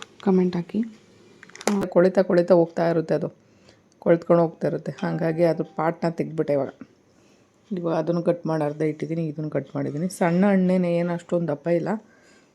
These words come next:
so ತಿನ್ಬೋದು. ತೊಳೆ ಮಾತ್ರ ಸಖತ್ತಾಗಿದೆ ನೋಡಿ, ಅಂಟು ಅಂದ್ರೆ ಅಂಟು, ಸಿಕ್ಕಾಪಟ್ಟೆ ಅಂಟು. ಅದಕ್ಕೆ ಚೆನ್ನಾಗಿ ಕೊಬ್ಬರಿ ಎಣ್ಣೆ ಮೆತ್ಕೊಂಡು ಆಮೇಲೆ ಕಟ್ ಮಾಡಿದೆ. ಬೆಡ್‌ಶೀಟು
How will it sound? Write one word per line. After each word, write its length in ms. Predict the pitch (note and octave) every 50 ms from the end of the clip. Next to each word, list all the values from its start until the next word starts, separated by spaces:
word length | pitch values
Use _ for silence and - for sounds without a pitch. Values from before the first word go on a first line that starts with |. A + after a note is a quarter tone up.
| _ -
so 80 | G3 F3
ತಿನ್ಬೋದು. 460 | - - G3 G3 G#3 G#3 G3+ F#3 F3+ - - - _ -
ತೊಳೆ 240 | - F#3+ F#3+ G3 G#3
ಮಾತ್ರ 240 | G#3+ A3 G3+ A3+ G#3+
ಸಖತ್ತಾಗಿದೆ 840 | A3 - F3+ F3+ _ - G3 F#3+ F#3+ F#3+ G3 F#3+ F#3+ F#3+ F#3 G3 F#3+
ನೋಡಿ, 220 | F#3 F3+ F3+ F3+ - _ _ _ _ _ _ _ _ _ _ _ _ _ _ _ _ _ _ _ _ _ _ _ _ - _ _ _ _ _ - F#3+
ಅಂಟು 360 | F#3 F#3 F#3+ G3+ G3 G3+ A3
ಅಂದ್ರೆ 240 | G#3 F3+ F#3+ G3+ F#3
ಅಂಟು, 200 | F#3 F3+ - F3+
ಸಿಕ್ಕಾಪಟ್ಟೆ 600 | - G3 F3+ F3+ - F3 E3+ E3+ E3+ E3 F3 E3
ಅಂಟು. 320 | D#3 D3+ D3+ D3 D3 - - - -
ಅದಕ್ಕೆ 280 | F3 E3 E3 E3 - F3
ಚೆನ್ನಾಗಿ 360 | F3+ - D#3+ D#3+ E3 E3 -
ಕೊಬ್ಬರಿ 220 | - D3+ D3+ D#3
ಎಣ್ಣೆ 140 | D#3 E3 E3+
ಮೆತ್ಕೊಂಡು 460 | F3 E3+ E3 E3+ - F3 E3+ F#3 F#3+
ಆಮೇಲೆ 300 | F#3 E3+ E3+ E3+ E3+ F3+
ಕಟ್ 280 | F3 - F3+ E3+ - -
ಮಾಡಿದೆ. 280 | E3 E3 D#3 - - - - _ _ _ _ _ _ _ _ _ _ _ _ _ - - - - - - - - - - - - - - -
ಬೆಡ್‌ಶೀಟು 560 | G3 F#3 E3+ - - G3 G3 F#3+ F#3+ - E3+